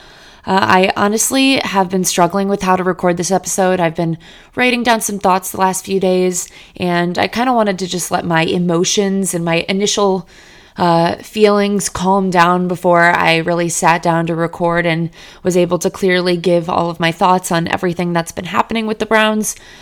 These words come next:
Um, I had a long list of very exciting <laughs> N F L topics to cover last week, just because there's so much that has been happening in free agency and just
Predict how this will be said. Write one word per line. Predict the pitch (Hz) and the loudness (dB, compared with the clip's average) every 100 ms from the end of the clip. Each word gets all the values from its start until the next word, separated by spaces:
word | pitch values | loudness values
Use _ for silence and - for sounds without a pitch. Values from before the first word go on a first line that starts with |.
| - - | -20 -4
Um, | 180 180 180 - - | -2 -2 -4 -8 -8
I | 175 | -2
had | 208 202 | 2 4
a | |
long | 180 180 180 | 4 4 4
list | 175 170 | 0 -2
of | 170 | -4
very | 156 175 180 | 0 2 4
exciting | 175 - 170 170 180 | 2 0 0 2 0
<laughs> | |
N | 175 | 0
F | 180 - | 0 0
L | 170 | -2
topics | 180 170 - - | 0 -2 -4 -8
to | 185 | -4
cover | 214 220 214 | -2 0 2
last | 202 208 - | 4 2 0
week, | 208 208 202 - - - - | -4 -4 -6 -14 -20 -20 -14
just | - - | -10 -6
because | 190 185 165 | -2 -2 0
there's | 175 - | -2 -2
so | - 240 | 0 0
much | 220 - | 0 0
that | 185 | 0
has | 175 160 | 0 -2
been | 170 | -4
happening | 156 180 175 180 170 | -2 -4 -2 -4 -2
in | 160 160 - - | -4 -6 -14 -14
free | - 214 | -2 2
agency | 208 208 214 202 208 208 208 214 - | 4 2 -2 -4 -2 0 2 0 0
and | 170 165 165 165 165 - - - - | 0 2 2 0 -4 -8 -14 -20 -12
just | - 165 - | -6 -6 -8